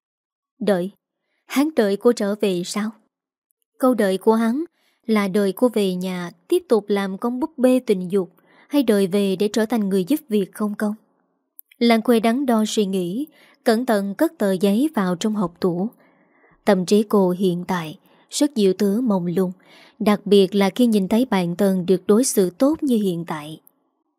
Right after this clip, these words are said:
Hoặc cũng có thể là không tốt giống cô đang tưởng tượng. Bên ngoài bất ngờ truyền tới tiếng gõ cửa, Lan Quê giật mình quay đầu lại.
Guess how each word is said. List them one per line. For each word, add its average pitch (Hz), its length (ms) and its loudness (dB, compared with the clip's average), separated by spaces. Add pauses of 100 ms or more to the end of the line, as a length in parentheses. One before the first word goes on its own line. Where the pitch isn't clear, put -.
(520)
Hoặc 208 200 -2
cũng 202 200 4
có 285 120 0
thể 196 300 0
là 202 360 0
không 208 180 -2
tốt 262 260 2 (180)
giống 208 260 2
cô 208 200 2
đang 190 240 -2
tưởng 185 280 0
tượng. 180 320 -2 (680)
Bên 254 180 2
ngoài 202 340 -2
bất 277 260 -4
ngờ 196 220 -2
truyền 185 240 -4
tới 202 300 -4
tiếng 269 160 -4
gõ 190 320 -6
cửa, 185 300 -6 (380)
Lan 254 180 2
Quê 262 160 2
giật 214 280 -2
mình 196 260 -4
quay 233 160 -4
đầu 185 200 -4
lại. 175 360 -10